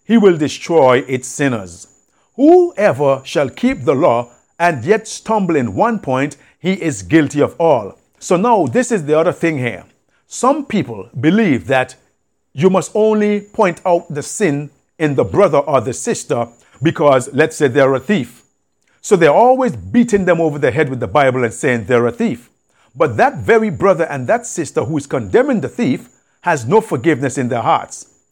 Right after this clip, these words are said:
And they lie. So if you break one of the commandments, you are guilty of all. There's not one commandment,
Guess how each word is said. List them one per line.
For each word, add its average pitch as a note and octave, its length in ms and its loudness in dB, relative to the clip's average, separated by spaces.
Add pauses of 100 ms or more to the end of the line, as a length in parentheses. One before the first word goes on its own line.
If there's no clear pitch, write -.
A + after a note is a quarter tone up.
(200)
And F#3 200 2
they G3+ 100 4
lie. G3+ 440 2 (540)
So - 300 0
if E4+ 260 0
you D4+ 360 2
break A3+ 340 4 (180)
one G3+ 320 0
of D3 160 -2
the E3 80 0
commandments, B2 640 -6 (180)
you E3+ 260 0
are E3 120 2
guilty D3 500 0
of B2+ 220 0
all. C3+ 340 4 (200)
There's F#3+ 280 2
not A#3 200 -2 (160)
one G#3 260 0
commandment, C3+ 720 -6